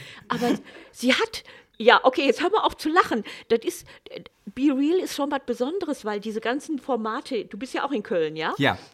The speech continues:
Speaker 1: Also irgendwie ist das doch alles gleich, aber der Erik Sinnermann ist eben Ossi. Und, und das ist eben so ein,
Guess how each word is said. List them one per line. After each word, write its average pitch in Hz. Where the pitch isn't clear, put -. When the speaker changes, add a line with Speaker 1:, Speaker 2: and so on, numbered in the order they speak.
Speaker 1:
Also 226
irgendwie 294
ist 269
das 269
doch 254
alles 254
gleich, 196
aber 185
der 208
Erik 233
Sinnermann 277
ist -
eben 233
Ossi. -
Und, 240
und 226
das 226
ist -
eben 262
so 254
ein, 247